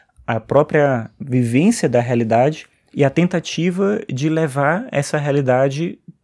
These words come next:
pro possível leitor que você vai ter, que é essa pessoa que vai acessar esse texto que você inventou, que você, de alguma forma, colocou ali, claro, um pouco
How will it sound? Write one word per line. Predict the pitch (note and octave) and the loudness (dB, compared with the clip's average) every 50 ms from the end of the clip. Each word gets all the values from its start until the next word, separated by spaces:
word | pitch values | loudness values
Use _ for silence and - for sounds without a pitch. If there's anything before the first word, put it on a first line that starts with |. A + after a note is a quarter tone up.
| _ _ - | _ _ -8
pro | - D3 D3+ | -4 -4 -4
possível | D3+ F3 E3+ E3 - - C#3 C#3 C#3+ | -2 -2 -4 -4 -2 -4 -2 0 0
leitor | C#3 C#3 C3+ C3 - B2+ C3 | 2 0 0 0 -2 -4 -4
que | - C#3 | -2 -6
você | C3+ C3 - C#3+ | -6 -6 -4 -4
vai | B2+ B2 B2+ | -2 -2 -2
ter, | A#2+ - - - A#2 C3+ - _ _ _ - - _ _ | -4 -4 -6 -6 -6 -6 -10 _ _ _ -20 -20 _ _
que | - - | -6 -4
é | B2+ | -4
essa | A2+ - B2+ | -2 -2 -4
pessoa | - B2+ A#2+ - A#2 A#2 | -4 -6 -6 -6 -6 -8
que | - - | -6 -2
vai | A#2+ A#2+ | 0 0
acessar | A#2 A#2 - A#2+ - - - A#2 A#2 | 0 0 -2 -8 -6 -2 0 0 0
esse | A2+ - - | 0 -2 -6
texto | C3 - A#2 A2+ A#2 - - - C3 C3+ _ - - - _ | -10 -6 -4 -4 -4 -4 -6 -8 -10 -10 _ -16 -20 -20 _
que | - - A#2 | -10 -8 -6
você | A2+ A#2 A2 - - B2 | -4 -4 -4 -4 -4 -2
inventou, | - - C3+ C#3 B2+ C#3+ D3 C#3+ C#3+ C3 A#2+ G#2+ G#2+ G#2+ _ - | 0 2 0 2 2 2 0 -2 -2 -2 -2 -2 -2 -6 _ -12
que | - | -10
você, | A2+ G#2+ - - | -10 -8 -6 -4
de | A2 A#2 | -2 -2
alguma | A#2 A#2 A#2 A#2 | -2 0 -2 -4
forma, | G#2+ - - G#2+ A2 A#2 A#2+ A#2+ B2 - _ - - - - - _ _ _ | -4 -2 0 0 0 0 -2 -4 -4 -8 _ -20 -20 -20 -20 -20 _ _ _
colocou | - B2+ B2+ B2 B2 A#2+ - C3+ | -2 0 2 2 2 2 2 2
ali, | B2 A2+ A2+ | 4 4 2
claro, | - - A#2+ A2 A2 A2 | -2 -2 -2 0 0 0
um | A2+ A2 | -2 -6
pouco | G#2+ - - B2+ C3+ C3+ - - B2+ A2+ - - | -6 -2 0 0 0 0 -2 -4 -6 -6 -6 -8